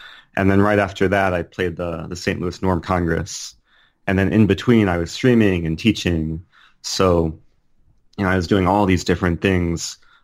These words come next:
um, like, a lot of different chess-related jobs, um, in just a very short period of time. And it helps to, to have a calendar. I, I use Google Calendar for myself, and I just block out certain times. And, um,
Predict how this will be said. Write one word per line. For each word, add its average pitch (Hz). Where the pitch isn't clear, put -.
um, 85
like, 101
a 107
lot 110
of 98
different 85
chess-related 85
jobs, -
um, 82
in 82
just -
a 82
very 85
short 98
period 90
of 80
time. 82
And 82
it 110
helps 135
to, 90
to 104
have 131
a -
calendar. 107
I, 82
I 98
use 104
Google 87
Calendar 87
for 85
myself, 80
and -
I 85
just 82
block 82
out 78
certain 80
times. 80
And, 76
um, 80